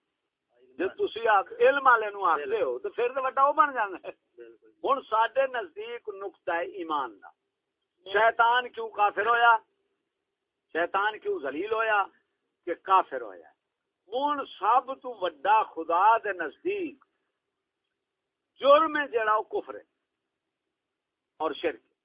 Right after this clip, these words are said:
ان الشرک لظلم عظیم۔ یہ سب تو وڈا جڑا ظلم ہے، او شرک اور کفر۔ کافر جڑا ہوندے،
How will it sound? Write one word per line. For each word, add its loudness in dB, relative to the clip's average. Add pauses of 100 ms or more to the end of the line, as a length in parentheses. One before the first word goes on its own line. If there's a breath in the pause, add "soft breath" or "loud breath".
(880)
ان -10
الشرک -8 (400)
لظلم -10
عظیم۔ -16 (640)
یہ -2
سب -2 (220)
تو -10 (200)
وڈا 2
جڑا -6
ظلم -4
ہے، -6
او -12
شرک -6 (480)
اور -16
کفر۔ -4 (2250)
کافر 0
جڑا 4
ہوندے، -2